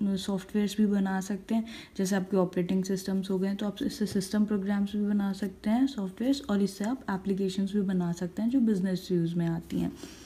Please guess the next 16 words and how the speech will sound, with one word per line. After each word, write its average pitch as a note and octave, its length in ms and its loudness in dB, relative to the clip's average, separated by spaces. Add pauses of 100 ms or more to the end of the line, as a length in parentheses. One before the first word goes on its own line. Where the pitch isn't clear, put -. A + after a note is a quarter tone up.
(200)
तो G#3+ 80 4
ये A3+ 120 8
दोनों G3+ 360 6
के A3 120 4
लिए A3 160 6
suitable F3 520 2
होता E3 240 -2
है। E3+ 160 0 (2000)
Then G#3+ 400 6
ये A3 200 4
एफिशिएंट A3+ 680 4
होती A3 260 0
है, A3+ 220 2 (1900)
it - 180 -6
is F3+ 120 0 (380)
efficient A3 760 2